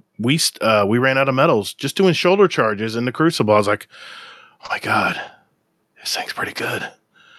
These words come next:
So I, you know, there's, there's always that opportunity where I might, but I don't know, man. I've always been a warlock. I've always liked the mages and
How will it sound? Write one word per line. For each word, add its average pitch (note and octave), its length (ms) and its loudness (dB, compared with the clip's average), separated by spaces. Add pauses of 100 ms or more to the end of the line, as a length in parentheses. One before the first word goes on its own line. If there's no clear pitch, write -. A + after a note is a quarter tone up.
(280)
So G#2 420 0
I, G#2+ 240 -6
you F3+ 140 2
know, F2+ 100 -6 (400)
there's, E3+ 320 0
there's F#3 240 2
always F#3+ 180 6
that D3 120 4
opportunity A2 580 0
where G#2 160 2
I G2+ 60 2
might, G2+ 240 0 (560)
but G#2+ 160 -2 (920)
I A2+ 80 2
don't G2 100 0
know, E2 120 -2
man. F2+ 160 -2
I've A2 140 0
always F#2 160 0
been F2+ 120 -2
a E2 60 -2
warlock. E2+ 580 -2
I've G#2+ 160 -4
always G2+ 220 2
liked F#2 200 -2
the F2+ 60 -2
mages E2+ 540 -4
and E2 180 -8